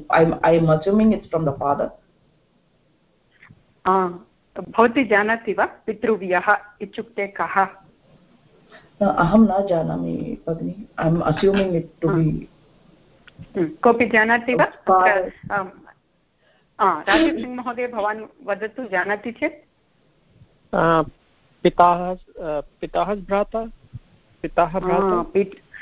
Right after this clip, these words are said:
Speaker 2: पितुः भ्राता।
Speaker 3: पितुः भ्राता।
Speaker 2: हम्म, पितुः, किमर्थं पितुः? आ, पिता शब्दस्य षष्ठीविभक्त्यन्तरूपं, हम्म?
Speaker 3: उहुं।
Speaker 2: माता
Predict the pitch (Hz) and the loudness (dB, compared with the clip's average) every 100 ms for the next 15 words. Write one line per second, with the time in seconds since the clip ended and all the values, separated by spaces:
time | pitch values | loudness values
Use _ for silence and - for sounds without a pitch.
0 | - - - _ 208 - 196 277 285 196 | -20 -20 -20 _ -6 4 6 6 4 4
1 | 160 156 180 190 151 _ _ _ - 165 | 0 2 2 2 0 _ _ _ -6 -6
2 | 170 147 139 - - 170 - - - _ | -6 -6 -6 -8 -16 -18 -18 -18 -18 _
3 | - - _ _ _ - 175 165 160 - | -20 -20 _ _ _ -10 -8 -8 -10 -6
4 | - 226 214 208 240 165 - - _ 220 | -2 4 4 6 2 0 -8 -20 _ -4
5 | 220 214 220 208 208 214 214 214 214 214 | -4 -4 -10 -8 -6 -4 -2 0 2 0
6 | 214 _ - - - 170 165 208 208 202 | -6 _ -20 -12 -6 -6 -2 -2 4 4
7 | 208 - 170 185 - 185 170 170 170 - | 2 -8 -10 -10 -8 -8 -6 -6 -10 -20
8 | _ - 185 185 - 240 202 - 190 - | _ -10 -10 -8 -4 2 2 0 -8 -8
9 | 175 175 165 165 165 - 359 - - _ | -8 -6 -6 -6 -2 0 0 -2 -16 _
10 | _ _ _ _ _ _ _ _ - _ | _ _ _ _ _ _ _ _ -20 _
11 | _ _ _ _ - 226 185 143 156 185 | _ _ _ _ -4 -2 0 -2 -2 2
12 | 180 185 185 | 4 4 4